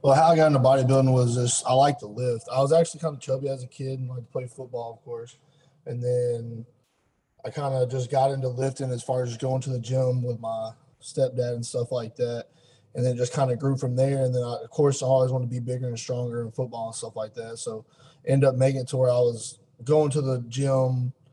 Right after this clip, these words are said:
after workouts, after school, this and that. And it just kinda be, grew to more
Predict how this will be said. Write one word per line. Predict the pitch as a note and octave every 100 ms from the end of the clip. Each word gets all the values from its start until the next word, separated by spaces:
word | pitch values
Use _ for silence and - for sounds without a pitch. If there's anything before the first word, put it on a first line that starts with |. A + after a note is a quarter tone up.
| _ _ _ -
after | C3+ C3+ C3 C3
workouts, | B2 B2+ B2+ C3 B2 A#2+ B2 - - -
after | C3+ C3 - B2+
school, | - C3 B2 B2 A#2+
this | B2 B2
and | B2
that. | A#2+ A#2+ A#2+
And | A#2+
it |
just | B2 -
kinda | C#3+ B2+
be, | A#2+ A#2+ - A#2+
grew | C3 C#3+ B2+
to | -
more | B2+ B2+ B2+ B2 A#2+